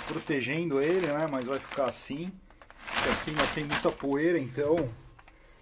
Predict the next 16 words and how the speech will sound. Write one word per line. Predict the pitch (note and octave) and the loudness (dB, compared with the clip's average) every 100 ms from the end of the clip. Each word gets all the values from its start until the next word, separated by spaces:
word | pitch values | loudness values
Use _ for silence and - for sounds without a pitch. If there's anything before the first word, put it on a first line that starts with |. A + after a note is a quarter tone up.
| - - | -20 -12
tô | C3+ C3 - - | -10 -10 -16 -8
tentando | C#3 A2 D3 C#3+ | -6 -2 -2 -2
evitar | B2+ C3 C3+ B2+ | -6 -2 0 0
ele | B2 A#2+ G#2 - - - - _ - - - - | -2 -10 -14 -18 -20 -20 -20 _ -20 -20 -20 -20
sujar | - E3+ C3 B2 C3+ | -14 -8 -4 -2 -2
de | |
epóxi, | C#3 - A#2 A2+ C3 - G#2+ | -4 -2 0 0 -4 -8 -8
né? | B2 A#2 | -6 -6
Enfim, | A2 - A2 G2+ G#2 | -6 -10 -10 -10 -12
tinta. | - A2+ A#2+ C#3 C3 G#2+ G#2+ - - - - - - - - - | -14 -10 -6 -6 -6 -10 -12 -18 -20 -20 -20 -20 -20 -20 -20 -18
Eu | - | -14
preciso | G#2 C3+ B2+ | -10 -6 -4
ainda | C3+ B2+ | 0 -2
tirar | B2 C3+ A#2+ A#2+ | -2 0 2 2
também | A#2+ A2+ A#2+ | 0 -6 -6
as | G#2 | -8